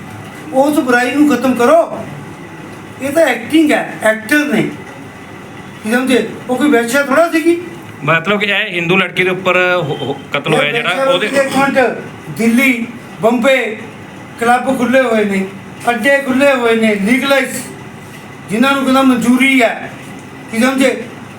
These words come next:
Speaker 1: ਉਹ ਤਾਂ ਕਿਸੇ ਨੇ ਅੱਜ ਤੱਕ ਬੰਦ ਨਾ ਕਰਾਤੇ। ਕਹਿੰਦਾ ਸਰਕਾਰ ਤੋਂ ਮਨਜ਼ੂਰ, ਸੁਪਰੀਮ ਕੋਰਟ ਲਿਵਿੰਗ ਰਿਲੇਸ਼ਨ 'ਚ ਰਹਿਣ ਦੀ ਪਰਮਿਸ਼ਨ ਦਿੰਦਾ ਹੈ। ਜਿਹੜਾ ਜੜ ਹੈ, ਮੇਰੇ ਹਿਸਾਬ ਦੇ ਵਿੱਚ ਜੜ ਸੋਸ਼ਲ ਮੀਡੀਆ ਹੈ,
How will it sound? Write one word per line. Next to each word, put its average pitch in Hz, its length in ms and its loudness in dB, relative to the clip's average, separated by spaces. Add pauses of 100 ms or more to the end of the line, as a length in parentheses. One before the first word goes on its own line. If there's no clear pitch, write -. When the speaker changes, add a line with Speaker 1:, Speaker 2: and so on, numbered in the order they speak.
(200)
Speaker 1:
ਉਹ 269 100 2
ਤਾਂ 294 140 2
ਕਿਸੇ 240 200 0
ਨੇ 254 140 4
ਅੱਜ 254 120 0
ਤੱਕ 262 120 2
ਬੰਦ 247 240 0
ਨਾ 269 140 4
ਕਰਾਤੇ। 262 380 2
ਕਹਿੰਦਾ 269 360 2 (440)
ਸਰਕਾਰ 247 360 2
ਤੋਂ 269 180 2
ਮਨਜ਼ੂਰ, 254 440 2 (580)
ਸੁਪਰੀਮ 262 560 2
ਕੋਰਟ 254 300 4 (420)
ਲਿਵਿੰਗ 269 380 2
ਰਿਲੇਸ਼ਨ 262 360 2
'ਚ 269 80 -2
ਰਹਿਣ 262 240 2
ਦੀ 294 120 2
ਪਰਮਿਸ਼ਨ 294 500 2
ਦਿੰਦਾ 226 260 2
ਹੈ। 202 220 -6 (3500)
ਜਿਹੜਾ 247 200 2
ਜੜ 202 340 2
ਹੈ, 247 120 2
ਮੇਰੇ 247 280 2
ਹਿਸਾਬ 233 300 4
ਦੇ 226 100 4
ਵਿੱਚ 233 160 -2
ਜੜ 214 360 0
ਸੋਸ਼ਲ 202 280 -2
ਮੀਡੀਆ 214 420 2
ਹੈ, - 260 0